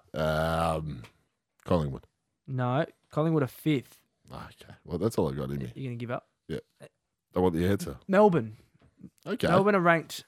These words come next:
Speaker 2: number one.
Speaker 1: Ah.
Speaker 2: I suppose the most interesting thing from this is that the reigning premiers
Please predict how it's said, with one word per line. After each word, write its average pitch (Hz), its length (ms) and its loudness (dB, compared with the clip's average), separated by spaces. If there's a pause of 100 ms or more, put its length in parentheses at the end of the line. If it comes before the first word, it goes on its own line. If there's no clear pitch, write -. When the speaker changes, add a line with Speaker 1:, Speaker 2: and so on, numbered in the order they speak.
Speaker 2:
number 151 400 2
one. 151 640 0
Speaker 1:
Ah. 160 340 -6 (300)
Speaker 2:
I 143 120 2
suppose 156 460 2
the 143 60 -4
most 147 340 0
interesting 151 440 0
thing 147 320 0
from 135 200 -2
this 139 140 0
is 139 120 -2
that 135 100 -2
the 147 80 -2
reigning 139 280 2
premiers 139 380 -2